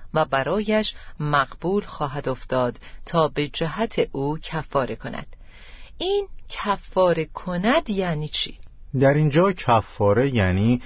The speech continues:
Speaker 2: شخص قربانی دهنده رو مقبول درگاه می‌کنه. اگه به لاویان فصل چهار بریم، برای مثال در آیه بیست می‌خونیم: «پس کاهن برای ایشان کفاره به جا خواهد آورد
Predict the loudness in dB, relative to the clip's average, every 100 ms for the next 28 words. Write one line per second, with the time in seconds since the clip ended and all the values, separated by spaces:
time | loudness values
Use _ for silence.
0 | -12 -8 0 0 2 0 2 6 6 6
1 | 4 4 4 4 4 4 4 2 2 4
2 | 4 4 0 0 0 2 2 4 4 2
3 | 4 4 4 -4 -8 -10 -10 -14 -14 -2
4 | 2 4 6 6 8 6 6 4 4 2
5 | 0 -2 2 0 2 2 4 6 4 4
6 | 2 4 2 4 4 2 2 2 2 0
7 | 2 4 4 2 -8 -6 4 4 4 2
8 | 2 4 2 -2 2 2 2 -2 0 0
9 | 0 2 4 4 2 -4 -18 -14 0 2
10 | 2 -4 2 4 4 2 2 2 4 4
11 | 4 2 0 0 2 2 4 2 0 0
12 | 0 0 2 4 4 2 2 2 2 0
13 | -2 0 -2 -2 -4 -6 -12